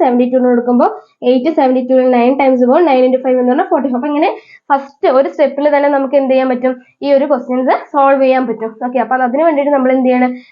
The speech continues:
ഇന്നത്തെ വീഡിയോയിൽ നമ്മൾ പെർസെന്റേജ് ടേബിൾ എങ്ങനെയാണെന്നുള്ളത് നമ്മൾ ഈ വീഡിയോയിൽ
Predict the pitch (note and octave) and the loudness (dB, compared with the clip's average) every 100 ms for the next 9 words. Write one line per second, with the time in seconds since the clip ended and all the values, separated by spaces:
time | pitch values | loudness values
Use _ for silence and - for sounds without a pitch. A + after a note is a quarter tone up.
0 | - C#4 C4 C4 C4 B3+ C4 B3 F4+ - | -4 -2 0 0 0 0 0 0 0 0
1 | C4+ C4+ D4 D4 E4+ E4+ B3+ A#3+ C#4 F5+ | -2 0 -2 0 -2 0 0 2 0 0
2 | - C4 C4+ C#4 A3+ G#3 A3 A#3 A3+ C4 | -4 -2 0 0 -2 -4 -4 -2 -2 -2
3 | - - _ - B3+ B3+ C4 C4 B3 B3 | -4 -6 _ -6 -2 0 0 -2 0 0